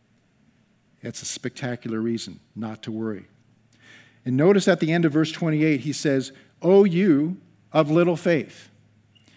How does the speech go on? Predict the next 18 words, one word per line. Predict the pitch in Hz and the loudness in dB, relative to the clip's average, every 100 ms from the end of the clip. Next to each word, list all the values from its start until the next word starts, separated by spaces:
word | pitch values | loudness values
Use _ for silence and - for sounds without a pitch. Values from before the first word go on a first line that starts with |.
| _ | _
Now, | 151 160 | -2 2
this | 214 226 | 2 0
is | 180 | 0
where | 185 175 | 2 4
the | |
disciples | 147 131 170 151 147 120 | 2 -2 2 2 0 -4
were | 127 | -6
at, | 135 113 - _ - | -4 -4 -6 _ -8
at | 127 | -6
this | 143 123 | -4 -4
time. | - 117 95 _ _ _ _ _ _ _ _ _ - - - - | -6 -10 -10 _ _ _ _ _ _ _ _ _ -20 -20 -20 0
Little | 170 262 | 4 4
faith | 233 180 170 165 - - - | 4 4 4 2 -6 -20 -4
does | 135 | -4
not | 147 139 | -2 -2
mean | 143 139 | 0 0
no | 131 131 | 2 0
faith. | 123 107 147 - | -4 -8 -8 -12